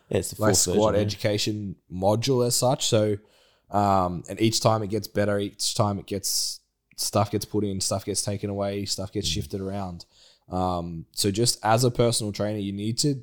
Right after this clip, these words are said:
Speaker 2: be so open to self-reflection of, like, are you actually doing this right? And then that,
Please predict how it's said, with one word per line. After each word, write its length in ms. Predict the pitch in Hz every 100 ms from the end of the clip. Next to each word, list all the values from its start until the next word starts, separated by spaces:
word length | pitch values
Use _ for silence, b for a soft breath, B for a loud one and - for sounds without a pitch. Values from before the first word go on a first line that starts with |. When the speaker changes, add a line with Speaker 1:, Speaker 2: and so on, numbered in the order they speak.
| -
Speaker 2:
be 180 | 113 107
so 480 | - 113 110 110 92
open 360 | 101 98 101 92
to 460 | - 101 98 95 95 b b b b b b _ _ -
self-reflection 1040 | - - 104 107 107 101 101 101 - 104
of, 160 | 95 90
like, 400 | 87 85 - - _ _ _ _ _ -
are 180 | 98 110
you 160 | 107 104
actually 300 | 98 101 98
doing 260 | 104 101
this 180 | 101 -
right? 300 | 95 110 151 - b b b b
And 160 | 98 107
then 320 | 104 101 76 90
that, 280 | 101 110 -